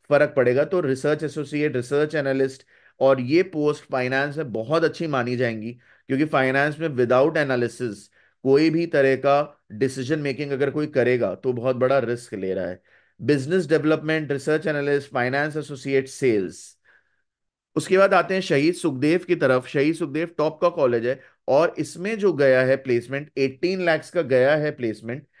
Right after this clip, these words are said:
and seventy to eighty percent students प्लेस हो जाते हैं। तो this is a top college, ये तो टॉप कॉलेज है।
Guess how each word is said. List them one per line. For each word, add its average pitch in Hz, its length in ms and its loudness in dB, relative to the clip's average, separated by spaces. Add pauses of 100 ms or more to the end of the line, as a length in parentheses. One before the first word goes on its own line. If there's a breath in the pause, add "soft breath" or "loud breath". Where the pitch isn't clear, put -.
(260 soft breath)
and 165 260 -2 (400 soft breath)
seventy 190 520 -2
to 226 60 0
eighty 190 400 2
percent 175 400 0
students 170 300 -6
प्लेस 143 340 0
हो 113 60 0
जाते 110 240 0
हैं। 135 60 -8
तो 170 80 -4
this 147 160 -6
is 185 120 -4
a 240 120 0 (200)
top 196 120 4 (160)
college, 104 300 2 (420)
ये 135 100 -4
तो 190 120 0
टॉप 180 280 2
कॉलेज 98 400 0
है। 87 120 -12